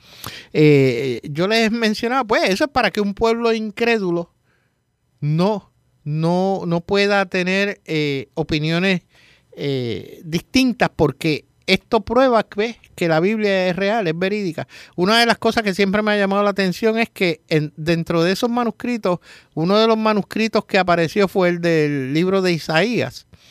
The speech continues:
Y el dato que a mí me llegó en particular es que el libro de Isaías,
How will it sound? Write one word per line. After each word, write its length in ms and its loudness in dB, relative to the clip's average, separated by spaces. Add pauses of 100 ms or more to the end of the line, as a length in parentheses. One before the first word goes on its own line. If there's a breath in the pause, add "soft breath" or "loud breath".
(320 loud breath)
Y 440 0
el 240 -2
dato 340 0
que 100 -2
a 80 2
mí 160 0
me 160 0
llegó 360 0
en 180 -2
particular 580 0
es 140 0
que 320 -2
el 180 -2
libro 380 -2 (340 loud breath)
de 300 -2
Isaías, 880 -2